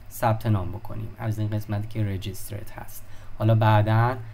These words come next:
بهش میپردازیم چجوری هستش، اما می‌خوایم که ادامه‌ش رو با هم دیگه بررسی بکنیم. اه، اینجا گفته که حتماً اینو خوب مطالعه بکنید، به روی چشم،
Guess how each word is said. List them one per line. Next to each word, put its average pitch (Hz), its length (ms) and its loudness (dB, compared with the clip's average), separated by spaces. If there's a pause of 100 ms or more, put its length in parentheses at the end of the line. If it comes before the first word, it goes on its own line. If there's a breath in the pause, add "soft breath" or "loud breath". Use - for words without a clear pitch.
(160)
بهش 107 280 0
میپردازیم 120 640 0
چجوری 107 320 -2
هستش، - 360 -8
اما 120 160 -2
می‌خوایم 117 400 0
که 120 420 -4
ادامه‌ش 104 380 -2
رو 120 80 -6
با 107 80 0
هم 95 140 -4
دیگه 95 160 -4
بررسی 101 460 -6
بکنیم. 117 400 -10 (1300 loud breath)
اه، 113 320 8
اینجا 123 180 0
گفته 131 280 -6
که 123 140 -8
حتماً 113 380 -2
اینو 120 260 0
خوب 113 240 -2
مطالعه 104 540 0
بکنید، 143 680 -6
به 98 100 -4
روی 104 200 0
چشم، 120 460 -6